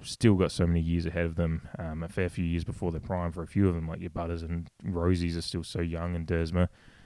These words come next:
and Powell-Pepper's even a few, you know, still re-, comparatively young, um, as a player, and Willem Drew. So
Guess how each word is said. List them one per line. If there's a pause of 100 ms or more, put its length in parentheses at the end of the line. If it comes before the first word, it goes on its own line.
(140)
and
Powell-Pepper's
even
a
few,
you
know,
still (140)
re-, (200)
comparatively
young, (260)
um,
as
a
player, (320)
and
Willem
Drew.
So